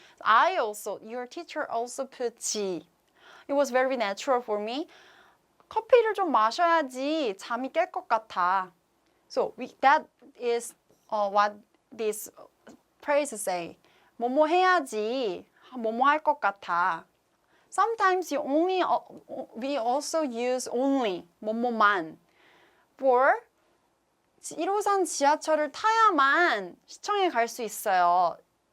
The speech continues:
These are li-, little bit different. 일 호선 지하철을 타야지 시청에 갈 수 있어요. So 지 or 타야 시청에 갈 수 있어요.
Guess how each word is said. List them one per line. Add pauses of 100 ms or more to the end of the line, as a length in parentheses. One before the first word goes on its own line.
(160)
These
are
li-, (280)
little
bit
different. (680)
일
호선
지하철을
타야지
시청에
갈
수
있어요.
So
지 (600)
or (220)
타야 (720)
시청에
갈
수
있어요.